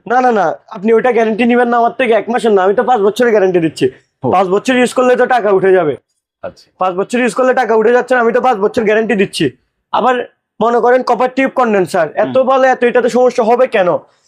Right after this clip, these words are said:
Speaker 1: Just দাম কম পাওয়ার কারণ হচ্ছে যে আপনার
Speaker 2: দাম
Speaker 1: এখানে
Speaker 2: হয়ে
Speaker 1: একটু
Speaker 2: গেছে,
Speaker 1: লালচে ভাব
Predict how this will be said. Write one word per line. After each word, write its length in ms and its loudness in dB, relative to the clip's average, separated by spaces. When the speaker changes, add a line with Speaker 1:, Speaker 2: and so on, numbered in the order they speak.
Speaker 1:
Just 320 -2
দাম 220 0
কম 220 -2
পাওয়ার 300 0
কারণ 260 0
হচ্ছে 260 0
যে 280 -2
আপনার 220 -2
Speaker 2:
দাম 80 -2
Speaker 1:
এখানে 160 -2
Speaker 2:
হয়ে 80 -2
Speaker 1:
একটু 120 -4
Speaker 2:
গেছে, 120 -6
Speaker 1:
লালচে 280 -4
ভাব 140 -2